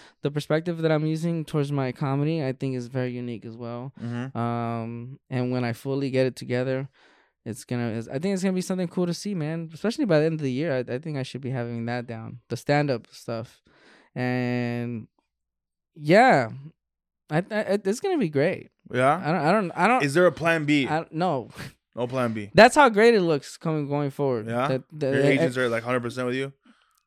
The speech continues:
Speaker 2: They're like, "Yeah, man, it's gonna happen. We're gonna do a T V
Speaker 1: I'm,
Speaker 2: show."
Speaker 1: I'm one hundred percent with me.
Speaker 2: Hundred percent.
Speaker 1: And, and, and it's, and it's like, it's like having a plan B right now would be such a disrespect to
Speaker 2: Mm-hmm.
Speaker 1: the way it looks going forward.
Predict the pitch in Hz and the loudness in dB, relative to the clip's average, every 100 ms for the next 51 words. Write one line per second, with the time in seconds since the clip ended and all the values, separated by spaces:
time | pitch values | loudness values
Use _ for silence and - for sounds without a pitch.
0 | _ _ _ 117 117 117 139 143 135 127 | _ _ _ -4 0 0 2 0 0 -4
1 | 120 - 123 123 117 117 113 117 117 - | -4 -4 -2 -2 -2 -4 -4 -4 -4 6
2 | 185 254 233 185 262 233 185 165 135 120 | 8 8 8 8 8 6 4 4 2 -4
3 | 117 120 107 101 98 - - 131 120 113 | -8 -8 -8 -10 -16 -14 -2 -2 -2 -8
4 | - 92 - 165 175 156 175 156 165 180 | -12 -16 -2 2 4 4 2 2 2 2
5 | 180 - - 160 165 165 - 170 156 - | 2 -4 -4 0 2 2 2 4 4 0
6 | _ _ _ _ _ _ _ _ _ _ | _ _ _ _ _ _ _ _ _ _
7 | _ _ 165 175 190 170 156 151 185 202 | _ _ 2 4 6 4 4 4 6 6
8 | 196 175 190 170 170 170 180 180 180 165 | 2 2 2 2 2 4 4 4 2 2
9 | 151 147 - - 156 165 147 139 135 - | 0 -2 -2 0 0 -2 -6 -8 -8 -10
10 | 127 123 - - _ _ _ _ - 143 | -8 -8 -12 -20 _ _ _ _ -4 0
11 | 139 139 131 131 135 135 123 123 - 135 | 2 2 2 0 2 2 2 -2 -4 -8
12 | 127 120 120 117 110 | -8 -6 -8 -8 -10